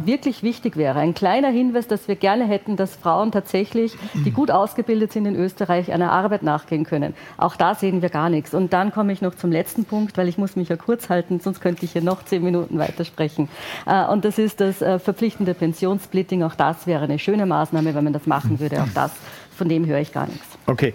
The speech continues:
Speaker 2: äh, vielleicht sammeln wir, äh, gleich alles und dann noch mal Herr Obernostra. Und, äh, jetzt bitte wirklich nur mehr Dinge, die sozusagen neu sind, äh, weil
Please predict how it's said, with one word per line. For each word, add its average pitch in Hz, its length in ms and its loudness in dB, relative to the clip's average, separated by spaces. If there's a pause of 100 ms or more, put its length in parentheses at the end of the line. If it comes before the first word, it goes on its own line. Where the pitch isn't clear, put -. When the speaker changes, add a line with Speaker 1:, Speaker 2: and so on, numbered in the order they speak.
(140)
Speaker 2:
äh, 120 220 4
vielleicht 135 340 2
sammeln 135 380 2
wir, 151 360 4
äh, 131 100 -2
gleich 123 300 2
alles 123 280 2
und 123 160 0
dann 123 80 4
noch 123 160 2
mal 120 140 4
Herr 113 80 4
Obernostra. 127 600 2
Und, 123 320 0 (140)
äh, 123 320 4
jetzt 123 260 0
bitte 147 240 2
wirklich 143 240 0
nur 143 140 4
mehr 139 160 4
Dinge, 135 320 2
die 123 220 0
sozusagen 120 440 0
neu 98 240 4
sind, 95 400 -4
äh, 98 240 0 (160)
weil 107 340 2